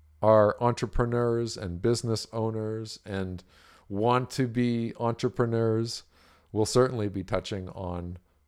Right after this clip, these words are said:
business and entrepreneurship throughout these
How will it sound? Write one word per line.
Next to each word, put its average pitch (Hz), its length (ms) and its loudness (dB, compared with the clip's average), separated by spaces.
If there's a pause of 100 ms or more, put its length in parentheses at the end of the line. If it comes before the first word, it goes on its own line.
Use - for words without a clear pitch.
(180)
business 95 560 -2
and 87 120 -12
entrepreneurship 98 880 -2 (560)
throughout 92 520 -2
these 90 240 -4